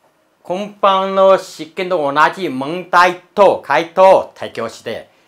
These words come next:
あの、問題と回答を暗記しただけで、あの、試験に合格することができます。なかなか便利ですね。ね、皆さん、あの、ピーディーエフ版について皆さんご存知ですか？じゃあ、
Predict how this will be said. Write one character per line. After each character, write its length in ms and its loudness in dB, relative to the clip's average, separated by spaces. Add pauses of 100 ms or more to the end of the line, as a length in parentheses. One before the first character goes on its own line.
(200)
あ 80 -12
の、 220 -12
問 380 -10
題 340 -2
と 420 -6
回 280 -6
答 240 -2
を 140 -4
暗 120 -4
記 160 -6
し 100 -12
た 140 2
だ 140 0
け 280 -8
で、 400 0
あ 80 -20
の、 200 -12
試 160 -16
験 180 -8
に 300 -10
合 180 -6
格 300 -4
す 120 -20
る 60 -14
こ 160 -16
と 80 -12
が 220 -12
で 80 -20
き 160 -18
ま 180 -12
す。 260 -20 (300)
な 180 -8
か 160 -12
な 140 -8
か 260 -14
便 220 -8
利 100 -12
で 140 -10
す 140 -18
ね。 360 -8 (680)
ね、 300 -6 (100)
皆 220 -2
さ 260 0
ん、 140 -14 (300)
あ 120 -6
の、 240 0
ピ 160 -6
ー 20 -8
デ 80 -2
ィ 40 2
ー 60 0
エ 40 -4
フ 40 -10
版 200 2
に 100 -6
つ 140 -10
い 20 -8
て 160 0
皆 240 -4
さ 280 0
ん 140 -12 (220)
ご 80 -4
存 240 -6
知 80 -12
で 140 -4
す 80 -14
か？ 300 0 (440)
じ 80 -2
ゃ 40 2
あ、 160 -10